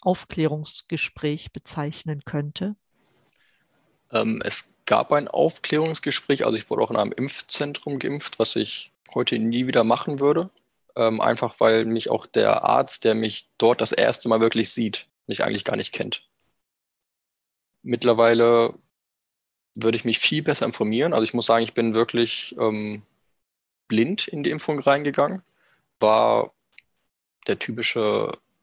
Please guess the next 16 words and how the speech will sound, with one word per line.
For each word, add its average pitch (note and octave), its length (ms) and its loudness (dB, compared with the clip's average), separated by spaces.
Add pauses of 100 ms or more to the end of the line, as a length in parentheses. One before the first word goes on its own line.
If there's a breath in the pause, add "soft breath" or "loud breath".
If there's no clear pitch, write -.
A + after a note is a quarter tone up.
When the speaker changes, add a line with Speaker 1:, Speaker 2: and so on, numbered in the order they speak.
(280)
Speaker 2:
Nachrichtengucker, C#3+ 840 -4
hab - 120 -2
mich A#2 200 -4
gut A#2 180 -2
informiert A2 360 -2
gefühlt, - 580 -4 (140)
äh, A#2 220 -4
hab - 240 -8
dann A2 280 0
auch - 260 -2 (340)
eben G#2+ 400 -4 (160)
dem G#2 100 -4
Impfstoff A#2+ 560 0
und, G#2 380 -6
ähm, G2+ 360 -6 (800)
den, G#2+ 360 -8